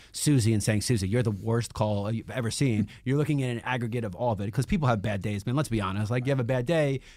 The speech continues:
Speaker 1: you're pissed off, you had something emotionally happen to you, the caller said something. There's a th-, million things. It's not a one-on-one thing. It is on the aggregate.
Speaker 2: Right.
Speaker 1: Now, if you ask a business owner, he probably does think about it as that one call and, like,
Speaker 2: Sure.
Speaker 1: "Don't screw this up 'cause this is potential."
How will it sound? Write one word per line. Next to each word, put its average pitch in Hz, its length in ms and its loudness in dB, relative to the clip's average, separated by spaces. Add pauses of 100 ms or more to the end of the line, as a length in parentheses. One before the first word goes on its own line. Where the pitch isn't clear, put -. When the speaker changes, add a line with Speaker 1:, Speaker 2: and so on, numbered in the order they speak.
Speaker 1:
you're 139 240 -4
pissed - 320 -2
off, 135 300 -6
you 131 160 -2
had 151 120 0
something 143 220 0
emotionally 139 400 2
happen 131 280 -2
to 127 140 -4
you, 135 140 2
the 117 100 -2
caller 143 380 2
said 143 180 -2
something. 139 320 -4 (160)
There's 160 200 2
a 139 60 2
th-, 156 220 2
million 156 240 4
things. 143 220 2
It's 117 100 -4
not 160 160 2
a 135 80 2
one-on-one 120 460 2
thing. 127 200 -4
It 151 120 -2
is 143 140 0
on 131 180 -2
the 113 100 -2
aggregate. 101 480 -4 (180)
Speaker 2:
Right. - 100 -10
Speaker 1:
Now, 113 280 -2 (280)
if 117 100 -8
you 135 80 -2
ask 135 180 -2
a 127 40 0
business 139 340 2
owner, 113 240 0
he 123 140 -2
probably 123 340 2
does 120 200 0
think 107 160 -2
about 101 160 -4
it 104 80 -2
as 101 180 0
that 101 140 2
one 107 220 0
call 104 300 0
and, 127 80 2
like, 110 120 -2
Speaker 2:
Sure. 104 60 -8
Speaker 1:
"Don't 139 240 2
screw 131 320 -2
this 120 180 0
up 151 140 0
'cause 107 140 -4
this 117 100 -4
is 104 80 -8
potential." 139 500 0